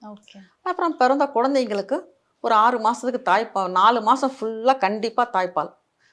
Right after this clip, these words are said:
Speaker 2: அஞ்சாவது அல்லது ஆறாவது மாசம் சாதம், கொஞ்சம் சீரகத்தூள், கொஞ்சம் நெய் போட்டு நல்லா பிசைஞ்சு கொடுக்குறப்ப டெய்லி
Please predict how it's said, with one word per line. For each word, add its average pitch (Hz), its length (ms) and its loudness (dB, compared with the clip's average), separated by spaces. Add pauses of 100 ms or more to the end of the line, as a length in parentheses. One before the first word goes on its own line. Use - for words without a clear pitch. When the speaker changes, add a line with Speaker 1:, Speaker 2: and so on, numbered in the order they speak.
(100)
Speaker 2:
அஞ்சாவது 262 480 2
அல்லது 202 220 0
ஆறாவது 190 380 4
மாசம் 175 320 -8 (260)
சாதம், 214 420 2 (440)
கொஞ்சம் 190 200 -8
சீரகத்தூள், 220 500 -2 (100)
கொஞ்சம் 185 280 -4
நெய் 226 180 -4
போட்டு - 180 -6
நல்லா 190 280 0
பிசைஞ்சு 185 360 -6
கொடுக்குறப்ப 180 460 -4
டெய்லி 269 340 0